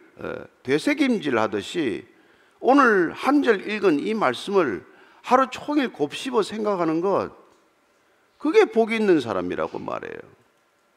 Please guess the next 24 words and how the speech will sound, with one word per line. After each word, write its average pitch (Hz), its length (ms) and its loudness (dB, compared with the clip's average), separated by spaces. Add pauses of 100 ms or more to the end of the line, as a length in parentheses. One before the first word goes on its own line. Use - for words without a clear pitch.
(1400)
따라서 240 480 6
기도 262 400 4
응답이 202 400 4
되는 214 320 0
게 208 140 0
구-, 156 200 -10 (100)
뭐, 147 200 -4
그렇게 147 240 -8
복 147 260 -4
있는 175 200 2
사람이 113 360 -2
아니라, 76 520 -6 (480)
무슨, 165 320 0
뭐, 147 120 -6
구한 226 380 6
것들이 233 320 -4
다 - 240 0
응답되는 175 580 0
게 165 120 -2
복 139 240 -8
있는 143 240 -4
게 80 80 -8
아니라, 80 260 -8 (500)
주야로 214 800 6